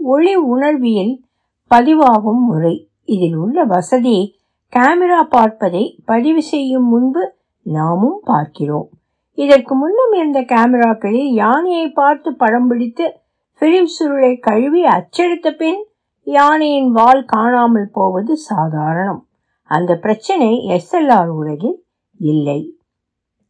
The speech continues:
கேமராக்களில் மின்னணு சில்லைகள் ஏராளமான விஷயங்களை மேலும் கொண்டு வர தொடங்கின. மிக முக்கியமாக எல் சி டி திரைகள் சல்லிசாக கிடைத்ததால், எல்லா டி எஸ் எல் ஆர் கேமராக்களும்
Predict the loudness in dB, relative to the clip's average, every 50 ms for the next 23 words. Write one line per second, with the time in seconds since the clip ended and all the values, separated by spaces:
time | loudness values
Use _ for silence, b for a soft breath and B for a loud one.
0 | _ _ _ _ _ _ -4 -2 0 0 0 0 0 0 0 0 0 0 -2 -2
1 | -2 0 0 0 0 -2 -4 -6 -2 0 2 2 2 0 -2 -2 -2 -2 -2 -2
2 | -4 -6 -8 -8 -6 -4 -2 0 0 0 0 -2 -4 -4 -6 -6 -8 -10 _ _
3 | _ _ _ _ -4 2 2 4 4 4 2 2 2 2 2 2 0 0 0 -2
4 | -2 -2 -4 -4 -4 -4 -4 -2 0 0 0 0 0 0 0 0 2 0 0 0
5 | 0 -2 -4 -4 -4 -4 -6 -4 -4 -4 -4 -4 -4 -6 -8 -6 0 2 2 2
6 | 2 2 0 -2 -2 -4 -4 -4 -6 -8 _ _ _ _ _ _ _ -4 -2 0
7 | 2 2 2 2 0 -4 -4 -2 0 2 2 4 2 2 0 0 -2 -4 -4 -2
8 | 0 2 2 2 0 -2 -2 0 0 0 2 0 -4 -4 -4 -6 -6 -4 -4 -4
9 | -2 -2 -2 -4 -4 -8 _ _ _ _ _ _ _ 0 2 2 4 4 2 0
10 | 0 2 2 2 2 2 0 -2 -6 -6 -6 -6 -6 -6 -6 -6 -4 0 2 2
11 | 2 2 0 -4 _ _ _ _ _ _ -10 -8 -6 -4 -2 2 4 4 4 4
12 | 2 -2 -2 -2 0 0 0 0 -2 -4 -2 0 2 0 0 0 -4 -8 -8 -6
13 | -4 -4 -2 -2 -4 -4 -4 -6 -6 -6 -8 _